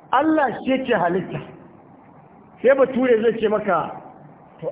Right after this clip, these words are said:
ai, ni ma na ga yanzu malami na ko kuma scientist ɗin garinmu suna ƙirƙirar iri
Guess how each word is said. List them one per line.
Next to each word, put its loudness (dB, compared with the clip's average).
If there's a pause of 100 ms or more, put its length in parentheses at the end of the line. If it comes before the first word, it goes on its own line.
ai, 0
ni -4
ma 0
na 0
ga -2
yanzu 0 (1120)
malami -2
na 2
ko 0
kuma 0
scientist -4
ɗin 0
garinmu 0 (600)
suna 2 (200)
ƙirƙirar -2 (180)
iri -4